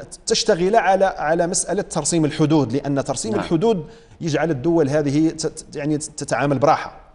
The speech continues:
Speaker 2: نعم.
Speaker 1: مسألة ثانية، ثانية
Speaker 2: مستقرة في سلم
Speaker 1: نعم.
Speaker 2: وأمان
Speaker 1: نعم.
Speaker 2: وتنمية.
Speaker 1: نعم.
Speaker 2: نعم.
Speaker 1: آه، المسألة الثانية هو أن الجزائر تعتمد، يعني، ت-، ت-، توافق ما بين حسن الجوا-، الجوار مع، مع مبدأ عدم التدخل في الشؤون الداخلية للدول.
Speaker 2: نعم.
Speaker 1: وأنا أقول لك بأن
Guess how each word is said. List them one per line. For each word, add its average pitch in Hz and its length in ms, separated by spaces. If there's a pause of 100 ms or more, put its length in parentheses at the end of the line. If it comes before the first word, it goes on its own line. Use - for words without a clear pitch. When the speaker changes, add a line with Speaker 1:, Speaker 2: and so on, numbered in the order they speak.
(120)
Speaker 2:
نعم. 120 160
Speaker 1:
مسألة 233 280
ثانية، 185 320
ثانية 165 460
Speaker 2:
مستقرة 170 800
في 131 80
سلم 156 320
Speaker 1:
نعم. 113 60
Speaker 2:
وأمان 143 640
Speaker 1:
نعم. 113 80
Speaker 2:
وتنمية. 143 560 (300)
Speaker 1:
نعم. 147 120
Speaker 2:
نعم. 151 180 (440)
Speaker 1:
آه، 175 140
المسألة 240 320
الثانية 220 340
هو 196 180
أن 190 160
الجزائر 180 440
تعتمد، 165 720
يعني، 156 260
ت-، - 460
ت-، - 240 (140)
توافق 175 540
ما 160 180
بين 156 240
حسن 156 280
الجوا-، 170 420
الجوار 160 400 (460)
مع، 147 380
مع 139 200
مبدأ 160 520
عدم 160 320
التدخل 151 580
في - 80
الشؤون 151 400
الداخلية 131 600
للدول. 95 400
Speaker 2:
نعم. - 60
Speaker 1:
وأنا 214 200
أقول 175 280
لك 135 120
بأن 151 340